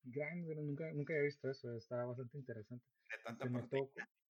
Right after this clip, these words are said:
Speaker 1: sí, de tanta proteína, y se hicieron bolas grandes.
Speaker 2: Sí, sí.
Speaker 1: Y está, está, estuvo muy interesante, estuvo muy ilustrativo.
Speaker 2: Sí.
Speaker 1: Yo generalmente en una, en una cocina normal no, no alcanzamos a ver eso, pero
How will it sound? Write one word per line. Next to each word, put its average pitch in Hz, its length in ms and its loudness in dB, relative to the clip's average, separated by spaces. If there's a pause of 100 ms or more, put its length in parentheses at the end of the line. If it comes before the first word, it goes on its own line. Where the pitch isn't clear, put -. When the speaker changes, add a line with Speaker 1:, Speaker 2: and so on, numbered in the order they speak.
(500)
Speaker 1:
sí, 156 300 -4
de 143 100 -4
tanta 139 260 0
proteína, 147 640 -2
y 143 100 -4
se - 120 -12
hicieron 143 320 0
bolas 139 280 -2
grandes. 127 460 2 (340)
Speaker 2:
Sí, 98 340 -8
sí. 117 140 0
Speaker 1:
Y 107 420 -2 (340)
está, - 260 -2
está, 147 260 2
estuvo 165 240 0
muy 185 100 2
interesante, 127 300 -4
estuvo 143 280 0
muy 139 220 0
ilustrativo. 127 800 -2 (440)
Speaker 2:
Sí. 110 160 -8
Speaker 1:
Yo 139 100 4
generalmente 135 380 0
en 143 80 4
una, 147 140 0 (160)
en 127 120 2
una 127 120 0
cocina 127 340 -2
normal 123 340 0
no, 123 140 0
no 120 140 -2
alcanzamos 127 480 -4
a 117 60 -2
ver 117 140 0
eso, 131 280 -8
pero 113 380 0